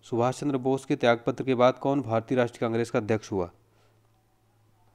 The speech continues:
क्वेश्चन नंबर ट्वेंटी टू का आंसर बताइए। चलिए, बहुत अच्छा दोस्तों, ऑप्शन सी राजेंद्र प्रसाद, ठीक है। भारत के एक राज्य का राज्यपाल अपने नेतृत्व के लिए किस उत्तरदायी है? भारत का एक राज्य,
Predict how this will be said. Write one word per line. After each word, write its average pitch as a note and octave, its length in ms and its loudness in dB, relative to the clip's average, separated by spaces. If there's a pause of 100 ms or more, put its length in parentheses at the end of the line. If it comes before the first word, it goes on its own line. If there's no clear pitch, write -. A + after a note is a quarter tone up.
(920)
क्वेश्चन A#2+ 240 -2
नंबर C#3 180 2
ट्वेंटी A#2+ 240 -2
टू B2 140 -2
का B2+ 80 2
आंसर A#2 240 -2
बताइए। F#2 420 -6 (2500)
चलिए, G2+ 240 2
बहुत B2 300 0
अच्छा C3 180 0
दोस्तों, A2 300 -2
ऑप्शन A#2+ 260 -2
सी C#3+ 180 -2
राजेंद्र A2 380 4
प्रसाद, G2 380 -4
ठीक C#3+ 140 -4
है। F3 140 -2 (1300)
भारत B2+ 400 4
के D3+ 120 4
एक D3 340 0 (260)
राज्य B2+ 400 6
का C#3 140 6
राज्यपाल B2+ 440 4
अपने B2+ 160 0
नेतृत्व B2+ 340 -4
के C3 60 -4
लिए B2+ 100 0
किस B2+ 220 -10 (100)
उत्तरदायी A2 520 2
है? G#2 80 -4
भारत A2 420 2
का D3 140 0
एक B2+ 220 0
राज्य, A2+ 360 2